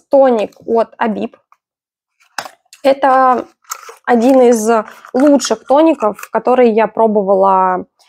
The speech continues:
а, за последнее время. Он максимально круто успокаивает кожу, увлажняет. Я, о, я не показываю. Вот,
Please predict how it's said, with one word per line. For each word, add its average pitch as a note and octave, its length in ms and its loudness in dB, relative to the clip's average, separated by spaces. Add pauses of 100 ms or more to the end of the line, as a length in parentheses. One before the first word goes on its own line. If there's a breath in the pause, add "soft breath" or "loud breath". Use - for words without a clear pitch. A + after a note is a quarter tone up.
(460 loud breath)
а, A3 320 -2
за A3 120 0
последнее G#3+ 500 -2
время. C4+ 500 2
Он B3+ 260 2
максимально B3 640 0
круто B3+ 320 -4
успокаивает C4 840 -2
кожу, A3+ 300 -2
увлажняет. A#3 840 -2 (160)
Я, A#3 500 0
о, - 120 -16 (260)
я G#3 180 -12
не G#3 140 -14
показываю. F#3+ 440 -10 (800 loud breath)
Вот, - 180 -4